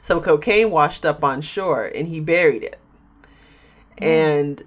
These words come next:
Speaker 1: he was like, "Wow, wouldn't that be amazing if I could dig up the cocaine <laughs> and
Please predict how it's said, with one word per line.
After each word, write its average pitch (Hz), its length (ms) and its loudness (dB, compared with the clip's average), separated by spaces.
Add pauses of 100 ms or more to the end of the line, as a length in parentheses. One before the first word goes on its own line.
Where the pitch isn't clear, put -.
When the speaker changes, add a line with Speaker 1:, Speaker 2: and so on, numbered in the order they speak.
(560)
Speaker 1:
he 170 180 -8
was 156 160 -6
like, 143 220 -2
"Wow, 160 220 4
wouldn't 151 240 -2
that 143 180 -6
be 156 100 -2
amazing 156 500 -4
if 123 200 -8 (120)
I 127 140 -4
could 147 300 -8
dig 143 200 0
up 170 360 0 (160)
the 151 100 -4
cocaine 151 680 -2 (380)
<laughs> - 320 -20
and - 160 -4